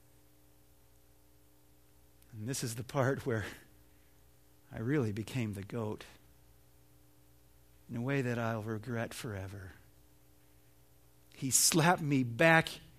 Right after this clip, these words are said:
into reality out of nowhere. He didn't hit me with his hand. I wish he had. I'd more quickly recovered from that blow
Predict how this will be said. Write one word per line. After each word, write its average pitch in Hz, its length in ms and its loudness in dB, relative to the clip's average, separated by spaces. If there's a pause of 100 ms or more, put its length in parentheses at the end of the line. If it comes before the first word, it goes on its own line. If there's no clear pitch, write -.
(220)
into 143 220 2
reality 135 560 10
out 170 180 12
of 131 180 4
nowhere. 160 480 10
He 165 120 8
didn't 208 180 8
hit 277 180 10
me 214 120 8
with 165 160 8
his 139 160 6
hand. 156 540 8 (720)
I 156 100 12
wish 208 220 10
he 196 100 12
had. 170 500 12 (960)
I'd 147 140 2
more 147 140 6
quickly 208 480 8
recovered 160 500 6
from 147 220 0
that 143 260 2
blow 120 340 4